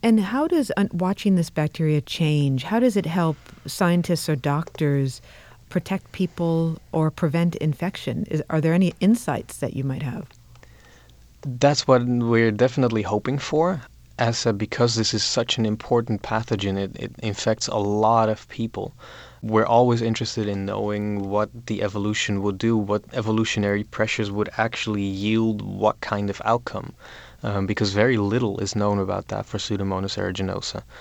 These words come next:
Speaker 2: And then we always hope that when we see evolution occurring, we might find something that we could attack,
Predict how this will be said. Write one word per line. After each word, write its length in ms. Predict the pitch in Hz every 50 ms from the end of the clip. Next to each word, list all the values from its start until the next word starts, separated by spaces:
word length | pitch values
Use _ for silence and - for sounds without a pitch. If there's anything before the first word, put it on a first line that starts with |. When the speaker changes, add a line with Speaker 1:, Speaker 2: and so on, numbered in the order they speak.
| - - - - - - - - -
Speaker 2:
And 220 | - 107 104 98
then 140 | 101 101 98
we 140 | 95 95 -
always 440 | - 113 120 131 120 113 107 104 -
hope 260 | - 107 117 117 -
that 160 | - 101 98
when 160 | 101 104 101
we 120 | 98 98 98
see 320 | - - - 113 113 110
evolution 480 | 104 98 104 101 101 101 - - 98 92
occurring, 540 | 98 - - - 110 113 120 123 123 120
we 100 | 107 104
might 260 | 104 104 104 107 107 -
find 440 | - - 104 101 98 98 98 98
something 760 | - - - - 113 113 131 131 - 123 117 117 113 110 101 104
that 240 | - 104 104 104 101
we 180 | 104 110 107 101
could 280 | - - - 107 101
attack, 640 | - - - - - - 104 98 110 120 - -